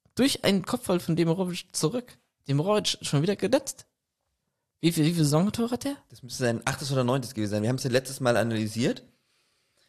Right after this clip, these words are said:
Speaker 2: Der trifft auch nochmal, also musst du da noch ein Tor draufrechnen?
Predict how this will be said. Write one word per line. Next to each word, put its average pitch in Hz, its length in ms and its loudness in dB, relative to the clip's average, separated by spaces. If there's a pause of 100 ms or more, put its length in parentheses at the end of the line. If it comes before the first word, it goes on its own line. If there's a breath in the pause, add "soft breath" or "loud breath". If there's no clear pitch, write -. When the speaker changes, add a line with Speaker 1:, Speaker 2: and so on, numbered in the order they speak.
(540)
Speaker 2:
Der 135 140 4
trifft - 320 4
auch 123 160 8
nochmal, 170 540 4
also 135 440 4 (920)
musst 131 180 -2
du 131 60 2
da 123 120 8
noch 135 140 4
ein 127 220 2
Tor 135 120 0
draufrechnen? 160 800 2